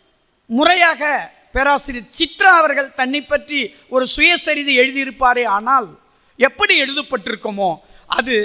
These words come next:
அவர் எழுதாமல் அவருடைய ஆன்மாவான தன்னுடைய கணவருடைய கைகளால் எழுதப்பட்டிருக்கிறது என்று சொல்லத்தக்க வகையில இதுல எழுதியிருக்கிறார்.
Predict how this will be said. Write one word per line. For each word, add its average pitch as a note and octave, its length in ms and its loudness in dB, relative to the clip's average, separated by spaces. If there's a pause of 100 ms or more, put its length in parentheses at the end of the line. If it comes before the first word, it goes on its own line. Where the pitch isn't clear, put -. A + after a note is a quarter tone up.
(340)
அவர் C#4+ 340 2
எழுதாமல் D4+ 500 0 (240)
அவருடைய C4+ 340 0 (160)
ஆன்மாவான E4+ 580 4 (920)
தன்னுடைய D4 360 0 (160)
கணவருடைய F4+ 560 2 (160)
கைகளால் E4 540 2
எழுதப்பட்டிருக்கிறது B3 840 -8 (360)
என்று C4+ 180 -2 (140)
சொல்லத்தக்க F4 540 2 (100)
வகையில A3+ 340 0 (540)
இதுல C4 200 4 (540)
எழுதியிருக்கிறார். B3 760 -2